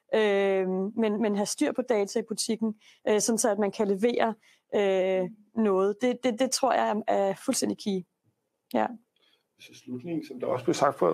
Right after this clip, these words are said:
Speaker 2: Region Hovedstaden, jamen det her med at, at snakke ind i, hvad er processen for at bruge indkøb? Fordi du kan godt lave en T C O-beregning på selve indkøbet,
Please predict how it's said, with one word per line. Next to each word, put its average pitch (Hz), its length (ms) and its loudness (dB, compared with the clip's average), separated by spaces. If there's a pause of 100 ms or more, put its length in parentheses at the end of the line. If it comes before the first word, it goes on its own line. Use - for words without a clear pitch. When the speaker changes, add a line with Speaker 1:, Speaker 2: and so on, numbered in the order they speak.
Speaker 2:
Region 127 300 4
Hovedstaden, 156 460 2
jamen 131 220 4
det 143 120 4
her 175 200 2
med 143 280 2 (120)
at, 127 260 -2 (460)
at 135 200 0
snakke 131 400 2
ind 151 100 2
i, 151 40 2
hvad 147 140 2
er 156 160 2
processen 156 600 -4 (240)
for 147 200 0
at - 80 -4 (120)
bruge 135 480 0
indkøb? 147 360 0
Fordi 139 160 0
du 131 80 -2
kan - 20 -4
godt 151 200 2
lave 196 120 0
en 170 60 -4
T 170 40 -14
C - 180 -4
O-beregning 135 600 -2 (160)
på 156 60 2
selve 156 360 0
indkøbet, 160 580 0